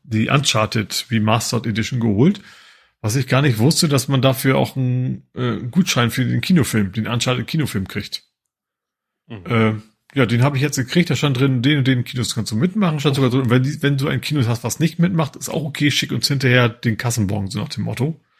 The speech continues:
Speaker 1: Kriegst du das Geld wieder. Ähm, ich hab dann auch geguckt, ich glaub, im Savoy war's auf Englisch, ich würd schon, weil ich guck ja gerne auf Englisch,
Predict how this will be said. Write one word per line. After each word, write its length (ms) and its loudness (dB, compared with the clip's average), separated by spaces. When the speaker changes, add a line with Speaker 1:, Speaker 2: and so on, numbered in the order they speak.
Speaker 1:
Kriegst 180 0
du 60 0
das 160 2
Geld 240 0
wieder. 240 0
Ähm, 460 4
ich 180 -6
hab 140 -2
dann 140 2
auch 240 -4
geguckt, 200 -2
ich 80 0
glaub, 120 -2
im 80 0
Savoy 420 2
war's 220 2
auf 140 -4
Englisch, 260 0
ich 60 -2
würd 120 -2
schon, 260 -6
weil 100 -2
ich 40 -6
guck 160 -6
ja 60 -2
gerne 180 0
auf 100 -4
Englisch, 520 0